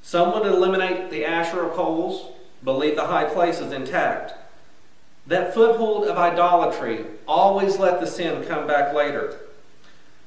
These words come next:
One thing to remem-, to be remembered with the enemy of our souls is that given an inch,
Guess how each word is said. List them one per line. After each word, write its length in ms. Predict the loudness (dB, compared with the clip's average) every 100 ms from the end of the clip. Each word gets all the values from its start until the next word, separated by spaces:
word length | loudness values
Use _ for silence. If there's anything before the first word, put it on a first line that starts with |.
| -18 -4
One 260 | 0 2
thing 180 | 2 -2
to 80 | -2
remem-, 560 | -2 0 0 -2 -4 -10 -12 -12
to 80 | -6
be 180 | 2 4
remembered 540 | 4 4 2 2 0
with 120 | -2
the 160 | -4 -2
enemy 260 | -2 0
of 100 | 0
our 220 | 4 4 2
souls 680 | 2 4 4 0 -4 -8 -12 -12
is 140 | -6 0
that 240 | 0 0
given 240 | -4 -4 -4
an 140 | -4
inch, 560 | -2 -2 -4 -6 -12